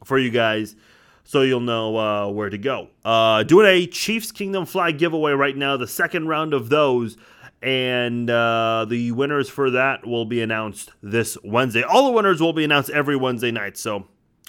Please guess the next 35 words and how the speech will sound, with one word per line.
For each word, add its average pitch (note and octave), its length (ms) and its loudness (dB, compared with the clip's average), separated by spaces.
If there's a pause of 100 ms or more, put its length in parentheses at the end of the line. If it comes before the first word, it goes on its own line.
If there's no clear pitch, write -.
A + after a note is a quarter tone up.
(160)
uh, A2 180 0
for A#2+ 120 -2
those C3 160 0
of A#2+ 60 -10
you A#2 80 -4
who, A#2+ 220 -2
uh, A2 300 0
haven't A#2+ 180 0
noticed, G#2 280 -6
that's, A2+ 220 -8
uh, A2+ 200 -2
the G#2 80 -2
way G#2 160 -2
we're G2 100 -4
doing G2 160 -4
it. F#2 80 -6
We G2+ 120 -4
start F#3 260 0
a - 20 -6
new E3+ 220 -2
one D3+ 160 -2
every C3+ 260 -2
Friday C3 300 -4
morning, A#2 400 -4 (340)
and A#2 160 -2
they A#2+ 140 0
end A2+ 320 -4 (160)
five B2 240 0
days A2 180 -2
later G#2+ 400 -4
on G2 400 -12
Wednesday F#2+ 580 -10
night. A2+ 440 -10 (1700)
All F#3 80 0
right, F3+ 220 6